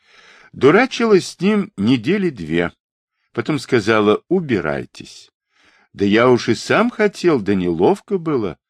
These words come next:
«Значит, расстаемся друзьями». Обнялись ещё раз, и отлично. Но это было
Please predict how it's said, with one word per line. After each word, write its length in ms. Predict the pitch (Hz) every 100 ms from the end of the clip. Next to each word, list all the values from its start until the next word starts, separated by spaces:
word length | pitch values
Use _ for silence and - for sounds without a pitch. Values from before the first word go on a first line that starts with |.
| _ _ _ -
«Значит, 580 | 104 156 - 151 - -
расстаемся 680 | 117 131 - 139 151 143 156
друзьями». 680 | 160 160 143 208 190 87 - _ _ _ _ _ _ _ -
Обнялись 680 | 110 95 120 123 113 -
ещё 460 | 98 - - 139 220
раз, 360 | 233 226 - _ -
и 60 | 165
отлично. 720 | 185 - 73 - - 71 64 _ _ _ _ _ -
Но 300 | - 113 156 _ -
это 340 | 139 185 - 143
было 460 | 110 131 127 120